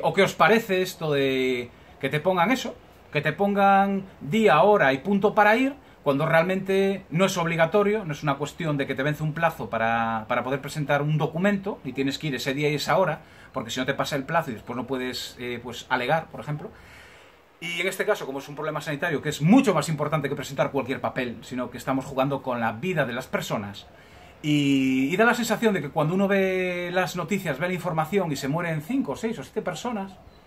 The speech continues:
o diez personas, eh,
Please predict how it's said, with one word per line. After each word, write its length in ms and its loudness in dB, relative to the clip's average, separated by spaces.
o 80 -6
diez 140 0
personas, 560 -8
eh, 760 -2